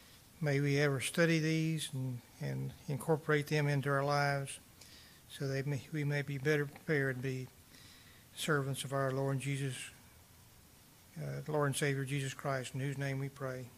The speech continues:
Amen. So it, uh,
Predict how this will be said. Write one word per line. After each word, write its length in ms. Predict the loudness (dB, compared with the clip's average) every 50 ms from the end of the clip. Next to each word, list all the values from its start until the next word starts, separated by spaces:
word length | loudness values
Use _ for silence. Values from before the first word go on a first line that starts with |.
| -20 -12 -10
Amen. 360 | -8 -6 -6 -6 -6 -6 -8 -10 -12 -20 -20 -20 -20 -20 -20 -20 -20 -20 -20 -16 -16 -16 -16 -16 -20 -20 -20 -20 -20 -20 -20 -20 -20 -20 -20 -20 -20 -20 -20 -20 -20 -20 -20 -20 -20 -20 -20 -20 -20 -20 -20 -20 -20 -20 -20 -20 -20 -20 -20 -20 -20 -20 -20 -20 -20 -20 -20 -20 -20 -20 -20 -20 -20 -20 -20 -20 -20 -20 -20 -20 -20 -20 -20 -20 -20 -20 -20 -10
So 360 | 2 6 8 10 10 10 10
it, 260 | 10 8 6 4 4 4
uh, 380 | 6 8 8 8 6 6 4